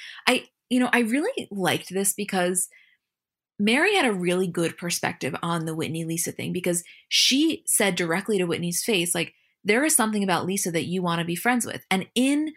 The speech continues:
her confessional, she was so spot on in what she was saying. Like, Whitney wouldn't be so upset by this if she didn't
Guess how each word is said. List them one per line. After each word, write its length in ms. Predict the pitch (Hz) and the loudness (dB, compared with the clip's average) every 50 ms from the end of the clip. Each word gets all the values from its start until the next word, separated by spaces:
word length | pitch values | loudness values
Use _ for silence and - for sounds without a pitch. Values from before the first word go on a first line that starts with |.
| - - - - | -14 -20 -10 -2
her 120 | - 240 233 | 0 0 0
confessional, 560 | 233 240 214 202 247 262 277 - - 214 185 | 0 0 0 2 2 2 2 2 0 -2 -2
she 180 | 190 - - 226 | -2 0 0 2
was 200 | 220 220 214 - | 2 2 2 4
so 160 | 233 226 254 | 4 4 2
spot 320 | 247 - - 202 202 202 | 2 2 2 2 2 4
on 160 | 220 226 220 | 2 2 2
in 80 | 190 175 | 0 0
what 160 | 170 160 175 | 0 0 0
she 100 | - - 185 | 0 0 0
was 140 | 165 170 | 0 0
saying. 240 | - 214 202 170 165 | 2 2 2 2 0
Like, 220 | - 165 175 175 - - - - - - _ | 0 -2 -4 -4 -6 -10 -18 -20 -20 -8 _
Whitney 280 | - 233 233 254 311 320 | 0 2 2 2 2 2
wouldn't 360 | 262 226 226 233 202 190 196 | 2 2 2 2 0 -2 -2
be 160 | 190 190 190 | -2 0 0
so 720 | 185 - - - - 190 170 175 180 180 180 180 185 185 - - _ _ _ _ _ _ _ _ _ _ _ _ - - _ - - - - _ _ _ _ _ _ _ | 2 2 2 2 2 2 2 2 2 2 2 0 -2 -4 -8 -16 _ _ _ _ _ _ _ _ _ _ _ _ -20 -20 _ -20 -20 -20 -20 _ _ _ _ _ _ _
upset 540 | - 170 185 185 - - - - 160 214 - | -2 0 2 2 2 4 4 4 2 2 0
by 160 | - 208 208 | 0 0 2
this 300 | 214 220 247 262 254 - - | 2 2 2 2 0 0 0
if 120 | - 202 196 | 0 0 2
she 260 | - - 214 202 170 | 2 2 0 0 2
didn't 280 | 196 214 220 214 - | 0 0 0 -2 -4